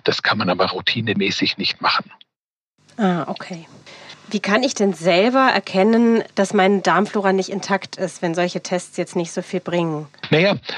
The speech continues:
Speaker 1: im Endeffekt eine nicht intakte Darmflora ist ja nur dann relevant, wenn sie sozusagen Krankheiten induziert.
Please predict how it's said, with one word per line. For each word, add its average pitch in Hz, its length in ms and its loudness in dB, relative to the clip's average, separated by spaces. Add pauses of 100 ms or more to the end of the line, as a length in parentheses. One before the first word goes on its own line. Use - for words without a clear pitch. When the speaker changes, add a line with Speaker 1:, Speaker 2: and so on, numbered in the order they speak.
(140)
Speaker 1:
im 143 160 0
Endeffekt 165 380 2
eine 123 180 0
nicht 131 500 0
intakte 135 720 0
Darmflora 131 840 0 (280)
ist - 160 0
ja 127 100 2
nur 147 200 2
dann 131 260 -2
relevant, 123 680 0
wenn 131 120 0
sie 127 120 -2
sozusagen 120 500 -2
Krankheiten 104 640 -2
induziert. - 640 -4